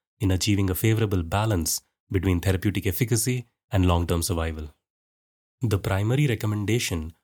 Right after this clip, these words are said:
revolves around the utilization of rituximab plus bendamustine, or one of the high-dose cytarabine hydac containing intensive regimens. This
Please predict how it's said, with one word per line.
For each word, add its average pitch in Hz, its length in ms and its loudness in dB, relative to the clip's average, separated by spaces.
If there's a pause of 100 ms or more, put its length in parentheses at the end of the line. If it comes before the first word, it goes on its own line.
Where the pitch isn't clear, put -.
(120)
revolves 98 500 0
around 95 400 -2
the 90 80 -2
utilization 107 840 -2
of 95 220 -2
rituximab 104 920 -4 (320)
plus 110 320 0
bendamustine, 98 880 0 (440)
or 90 180 0
one 101 320 0
of 101 260 -4
the 92 260 -2 (320)
high-dose 107 520 0
cytarabine 95 760 -4 (400)
hydac 87 420 -2 (320)
containing 92 440 0
intensive 90 480 -2
regimens. 85 560 -4 (500)
This 139 340 0